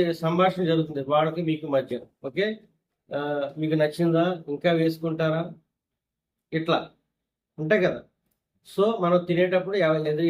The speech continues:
ఎదు-, ఎదు-, ఎదుటి వ్యక్తులకు మనం ఫుడ్ ఆఫర్ చేసినప్పుడు ఎటువంటి ఇంగ్లీష్ వాడాలనేది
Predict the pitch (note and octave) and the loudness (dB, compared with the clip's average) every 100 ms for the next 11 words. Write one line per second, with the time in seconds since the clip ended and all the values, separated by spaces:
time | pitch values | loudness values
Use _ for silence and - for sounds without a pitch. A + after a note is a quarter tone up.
0 | E3 E3 E3+ D#3+ F3 E3 E3+ F3+ F#3+ F3+ | 2 2 2 2 0 0 0 2 0 0
1 | F3+ F3 G#3 A3+ E3+ E3 D#3 - _ _ | 0 0 0 0 0 0 -2 -6 _ _
2 | - F3+ F3 E3 D#3+ D#3+ E3+ E3+ D#3+ D#3+ | -2 0 2 0 0 -4 -4 -2 -4 -2
3 | A3+ - _ _ _ D3 D3+ F3 F#3 F#3 | -6 -10 _ _ _ -4 0 2 2 4
4 | E3+ F3 E3+ E3 D#3 D#3 D#3 D3+ D3+ F#3+ | 2 2 -2 0 2 2 0 -2 -4 -4